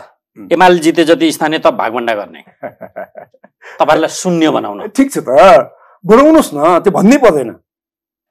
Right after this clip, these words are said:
Speaker 1: मे-, मेरो त के भने
Speaker 2: प्रचण्डको मोडालिटी।
Speaker 1: बनाउनुहोस्। प्रचण्डजी हिजो नेपाली काङ्ग्रेसको विरुद्धमा मत मागेर आउनुभयो। जनता लाटा छन्, जसको विरुद्धमा उहाँले मत मागेर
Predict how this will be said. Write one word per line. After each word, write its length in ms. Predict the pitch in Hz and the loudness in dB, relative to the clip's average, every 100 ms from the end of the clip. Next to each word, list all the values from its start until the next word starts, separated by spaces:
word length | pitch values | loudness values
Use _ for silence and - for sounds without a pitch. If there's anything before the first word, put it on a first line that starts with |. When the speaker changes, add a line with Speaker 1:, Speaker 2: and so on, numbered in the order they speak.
| - | -18
Speaker 1:
मे-, 360 | 160 170 208 208 | -2 0 0 0
मेरो 140 | 190 | -2
त 140 | 214 202 | -2 -4
के 80 | |
भने 120 | 202 240 _ | -6 -6 _
Speaker 2:
प्रचण्डको 460 | 190 185 190 156 | 2 4 2 2
मोडालिटी। 500 | 147 131 107 101 98 - | 2 0 -2 -8 -16 -2
Speaker 1:
बनाउनुहोस्। 580 | 254 285 165 151 175 - _ _ _ _ _ _ _ _ _ _ _ | 0 2 0 -2 -4 -6 _ _ _ _ _ _ _ _ _ _ _
प्रचण्डजी 540 | 202 190 202 190 135 139 196 208 _ _ _ _ | -6 -4 -4 -4 -6 -4 -6 -8 _ _ _ _
हिजो 440 | 127 170 208 220 240 - _ _ _ _ _ _ | -4 -2 0 -2 -4 -6 _ _ _ _ _ _
नेपाली 440 | 151 185 202 214 208 | -4 -2 0 0 0
काङ्ग्रेसको 520 | 202 180 170 - 170 | -2 -2 -4 -6 -8
विरुद्धमा 400 | 170 175 160 156 | -4 -2 -2 -4
मत 180 | 147 131 | -8 -10
मागेर 220 | 117 113 | -8 -8
आउनुभयो। 340 | 101 95 87 90 _ _ _ _ _ _ _ _ _ _ _ _ _ _ _ _ _ | -10 -16 -20 -20 _ _ _ _ _ _ _ _ _ _ _ _ _ _ _ _ _
जनता 260 | - 160 156 | -6 -2 0
लाटा 240 | 156 151 | 0 -2
छन्, 200 | 151 190 - _ _ _ _ _ _ _ _ _ _ _ _ - - _ _ | -6 -8 -10 _ _ _ _ _ _ _ _ _ _ _ _ -20 -20 _ _
जसको 360 | 180 202 - 254 | -2 -2 2 0
विरुद्धमा 400 | 180 202 185 190 | 2 0 0 0
उहाँले 240 | 151 165 | 0 0
मत 200 | 160 175 151 | 0 0 0
मागेर 240 | 151 | 0